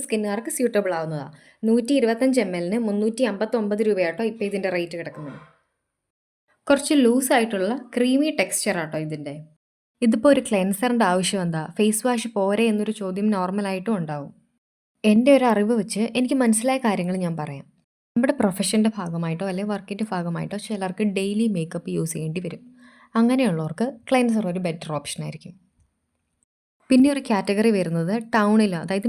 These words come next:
മെയിൻ ആയിട്ടുള്ള സിറ്റീസിൽ വർക്ക് ചെയ്യുന്നവർ അല്ലെങ്കിൽ താമസിക്കുന്നവർ. ഇവർ പുറത്ത് പോയിട്ട് വരുമ്പോൾ പ്രത്യേകിച്ച് ഓയിലി സ്കിന്നുകാരൊക്കെ ആണെന്നുണ്ടെങ്കിൽ അവിടെയുള്ള മുഴുവൻ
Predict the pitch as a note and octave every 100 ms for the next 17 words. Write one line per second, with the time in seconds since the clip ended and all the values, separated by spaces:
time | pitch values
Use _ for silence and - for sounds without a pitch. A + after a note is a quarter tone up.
0 | A3+ G#3+ A#3 A#3 A3 A3 A#3 A3 G#3+ -
1 | B3 A3+ F#3 G3 G3 F#3 - F#3+ F3 E3+
2 | F#3 F3+ G#3+ A#3+ G#3+ F#3 - E3 D#3 -
3 | - - - - - A#3+ C#4+ B3+ A#3 A#3
4 | C4 A#3 A3+ G3+ F3+ F#3+ A3 G#3 G3+ F#3+
5 | G3 G#3+ F3+ F3+ G3 - G#3 G#3+ G3+ F#3+
6 | F#3+ E3+ F#3 F3 D#3 D3+ D#3 G#3 - F#3
7 | G#3 G#3 G3 A3+ A3+ G3+ G#3 A3+ B3+